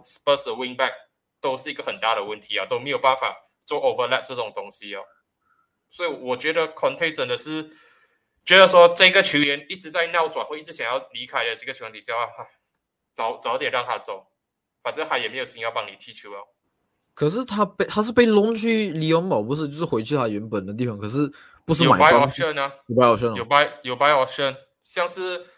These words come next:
Speaker 1: 那一个，呃，不懂是 Kulusevski 还是 Bentancur，也是有一个是 mandatory 的 buy option，如果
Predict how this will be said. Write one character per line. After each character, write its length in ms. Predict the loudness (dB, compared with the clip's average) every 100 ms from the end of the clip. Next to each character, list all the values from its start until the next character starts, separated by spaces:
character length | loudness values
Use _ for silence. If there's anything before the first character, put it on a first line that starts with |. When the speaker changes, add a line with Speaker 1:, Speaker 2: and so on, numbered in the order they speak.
| _ _
Speaker 1:
那 220 | 0 2
一 80 | 2
个， 500 | 2 4 6 6 4 2
呃， 280 | 2 4 2
不 140 | -2
懂 100 | -4
是 180 | -2 -6
Kulusevski 600 | -8 -10 -6 -2 -4 -2 -2
还 40 |
是 140 | -2 0
Bentancur， 640 | -2 -2 -10 -8 -2 -2
也 160 | 0 -2
是 240 | -2 -4
有 160 | -4 -4
一 80 | -6
个 160 | -6
是 320 | -6 -8 -10 -12 _ _
mandatory 720 | -2 2 0 0 -2 -2 -4
的 180 | -6 -2
buy 140 | 0
option， 460 | 0 -2 -4 -4 -4
如 180 | -6 -8
果 260 | -4 -4